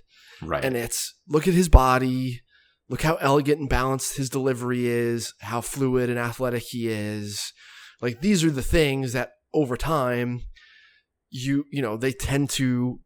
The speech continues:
Speaker 2: be the things that are the traits present in these guys who have this type of late blooming elite command.
Speaker 1: Yeah. Burns, I think, is, um, I mean, he's not the same body type, but if I were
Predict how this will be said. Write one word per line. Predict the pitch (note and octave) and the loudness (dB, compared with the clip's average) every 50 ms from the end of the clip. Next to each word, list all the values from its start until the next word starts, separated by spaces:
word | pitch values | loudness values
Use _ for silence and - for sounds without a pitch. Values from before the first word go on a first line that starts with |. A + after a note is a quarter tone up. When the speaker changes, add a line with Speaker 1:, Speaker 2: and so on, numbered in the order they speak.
| _ | _
Speaker 2:
be | - C#3 C#3 | -4 -4 -2
the | B2+ B2+ | -2 -4
things | B2 - B2+ A#2+ A2+ A2 A2+ A#2 G#2+ - - - - _ _ _ _ _ _ _ _ | -4 -4 -4 -4 -4 -6 -8 -10 -10 -12 -14 -18 -20 _ _ _ _ _ _ _ _
that | - A#2+ A#2+ A2 G#2+ G#2 - - _ _ _ _ - | -4 -2 -2 -2 -2 -6 -10 -16 _ _ _ _ -2
are | C3+ C#3 | -2 -2
the | B2 C3 | -2 -2
traits | - - - F3+ E3+ D3+ C3+ - - - - _ _ _ | 2 4 4 4 4 4 0 -4 -6 -8 -10 _ _ _
present | - - C#3 C3 B2+ C3 - | 2 4 4 4 0 -2 -4
in | - | -4
these | C3 C3+ C3 A#2+ | -4 -4 -4 -4
guys | A#2+ A2+ A2+ G#2+ | -4 -4 -4 -4
who | - B2+ | 0 0
have | - A#2 A2+ A2 A2 - _ _ _ | 0 0 0 -4 -8 -14 _ _ _
this | - A#2 A#2 D#3 D#3 C#3+ - | -12 0 4 4 4 4 2
type | - C#3+ C3+ - | 0 0 4 4
of | C#3+ A#2+ B2 A#2 | 4 4 4 0
late | A2 A#2 A#2 A#2 - - | 0 0 0 0 -4 -8
blooming | - A#2+ B2 C#3 C3+ B2 A2+ A2 G#2+ G#2+ A2 - - _ | -10 -4 -2 -2 0 0 -2 -4 -4 -6 -8 -10 -12 _
elite | - C3 A#2+ A#2 A2+ A#2 A2+ A#2 - - - - - - - _ | -10 -10 -8 -8 -8 -8 -10 -10 -12 -12 -12 -12 -12 -12 -14 _
command. | - - A#2 G#2 G2+ A2+ - - - - D3+ D3 - - _ _ _ - | -10 -8 -6 -6 -8 -10 -10 -12 -12 -12 -14 -14 -16 -18 _ _ _ -4
Speaker 1:
Yeah. | - E2+ D#2+ D#2 D#2 - - _ - _ | -4 -2 -2 -2 -4 -6 -10 _ -4 _
Burns, | - C3 D#3 F3+ F#3 D3 | 4 4 4 4 2 0
I | B2 G#2 | -2 -2
think, | - G#2+ G2 F2+ | -2 -2 -4 -4
is, | F#2+ F2+ D#2+ E2+ | -4 -6 -4 -4
um, | D#2+ D#2 D#2 D#2 D2+ D2+ - _ _ _ | -6 -6 -6 -8 -12 -14 -18 _ _ _
I | - | -6
mean, | A#2+ A#2+ | -4 -4
he's | B2 A#2+ A2+ | -4 -2 0
not | A#2 B2 B2 | 0 0 -2
the | B2+ | -4
same | A#2 - A2+ F#2+ F2+ | -6 -6 -6 -4 -2
body | F2 E2+ F2 E2+ | -2 -4 -4 -6
type, | E2 - D2+ C#2 C#2+ - _ _ _ _ _ _ _ _ - | -8 -12 -14 -16 -16 -18 _ _ _ _ _ _ _ _ -14
but | - - G2 E2+ E2 E2+ E2+ - - _ | -4 -2 0 0 0 -2 -4 -8 -12 _
if | G#2 G2+ - - | -12 -12 -10 -8
I | F#2 F#2 F#2 G2 G2 F#2+ | -6 -4 -2 -2 -2 -2
were | F#2 F#2 F#2 F2+ E2+ E2 E2 E2 E2 E2 D#2+ - | -2 -4 -4 -2 -2 -2 -4 -4 -6 -8 -10 -14